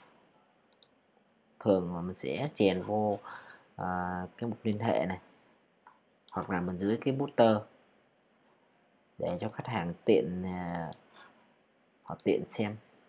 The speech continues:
Thì, à, đây mình sẽ ví dụ chèn vô cái mục liên hệ nhé quý vị.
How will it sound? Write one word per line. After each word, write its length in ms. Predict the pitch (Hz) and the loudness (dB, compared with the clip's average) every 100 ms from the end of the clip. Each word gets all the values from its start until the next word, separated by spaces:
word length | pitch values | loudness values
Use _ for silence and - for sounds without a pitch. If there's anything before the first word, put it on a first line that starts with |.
| _ _ _ _ _ - _ - | _ _ _ _ _ -20 _ -8
Thì, 260 | 101 95 92 | -4 -2 -2
à, 300 | 90 90 85 - - - _ _ _ - | -2 -2 -4 -8 -20 -20 _ _ _ -6
đây 120 | 98 | -2
mình 160 | 101 92 | -2 -2
sẽ 120 | 107 | 0
ví 160 | 120 123 | 0 4
dụ 340 | 107 - 85 - | 4 2 -6 -2
chèn 240 | 95 90 | 0 0
vô 280 | 98 104 95 - | -2 -4 -4 -4
cái 260 | 98 101 | -2 -2
mục 200 | 120 101 - - | -2 -2 -4 -4
liên 160 | 101 | -2
hệ 240 | 110 76 78 | 0 0 0
nhé 180 | 104 110 | -4 0
quý 80 | 120 | 0
vị. 140 | 92 | 0